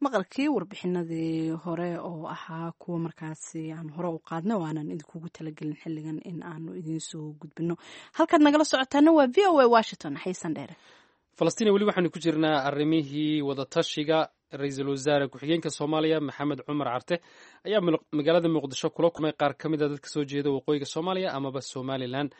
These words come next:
Speaker 2: Ra-iisul Wasaare Ku-xigeenka ayaa sheegay in qabiilada dega gobollada waqooyi ay qayb ka yihiin barnaamijka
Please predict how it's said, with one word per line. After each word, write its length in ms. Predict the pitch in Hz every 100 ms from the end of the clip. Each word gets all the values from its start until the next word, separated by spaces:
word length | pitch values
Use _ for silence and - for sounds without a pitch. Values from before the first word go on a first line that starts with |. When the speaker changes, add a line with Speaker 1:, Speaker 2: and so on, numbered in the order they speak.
| - - _
Speaker 2:
Ra-iisul 260 | 139 127 135
Wasaare 340 | 131 135 131 127
Ku-xigeenka 540 | - 131 156 160 143
ayaa 220 | 135 143 131
sheegay 300 | 139 139 143
in 100 | 127
qabiilada 540 | 131 135 135 151 143
dega 240 | 131 139 147
gobollada 420 | 143 139 147 139
waqooyi 360 | 139 127 131 131
ay 60 | 131
qayb 220 | 165 170
ka 80 | 180
yihiin 220 | 160 165
barnaamijka 760 | 135 139 156 139 - 131 123 117